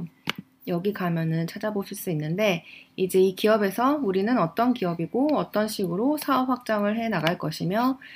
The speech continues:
뭐 어떤 리스크 팩터가 있고 등등등을 소개한 문서가 있어요. 이걸 같이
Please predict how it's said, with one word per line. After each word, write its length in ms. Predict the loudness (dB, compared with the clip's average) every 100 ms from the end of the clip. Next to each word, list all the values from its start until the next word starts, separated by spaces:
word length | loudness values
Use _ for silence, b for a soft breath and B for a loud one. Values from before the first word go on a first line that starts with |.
| B B -2
뭐 120 | 0
어떤 380 | 2 4 6 6
리스크 360 | 6 2 -2 -4
팩터가 440 | -4 -4 0 0
있고 400 | -2 0 2 2
등등등을 640 | 0 -2 0 0 0 0
소개한 400 | 0 0 2 2
문서가 420 | 2 0 0 0 0
있어요. 600 | -2 -2 0 2 0 -4 B B B B B
이걸 520 | 0 4 6 6 4
같이 580 | 0 -4 -4 -2 2 2